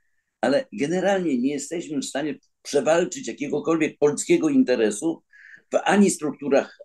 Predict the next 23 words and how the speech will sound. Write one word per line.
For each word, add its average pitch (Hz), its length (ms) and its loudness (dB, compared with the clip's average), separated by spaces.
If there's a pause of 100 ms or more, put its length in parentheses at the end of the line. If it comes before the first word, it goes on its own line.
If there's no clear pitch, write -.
e, 107 40 -4 (580)
aliansu, 107 680 0 (240)
ani 151 220 4
w 151 60 -2
strukturach 185 540 4
Unii 208 320 4
Europejskiej. - 680 -8 (1000)
I 147 60 -10
dopóki 165 340 -2
pozycja 165 440 2
Polski 180 480 2
nie 147 100 4
będzie 151 300 2
wzmocniona 147 680 2
właśnie 123 360 -2
w - 80 -14
tych 117 180 -4
dwóch 139 220 -2
strukturach, 107 640 0 (680)
Kijów 180 400 2
będzie 160 260 2
nas 165 180 2
traktował 147 880 0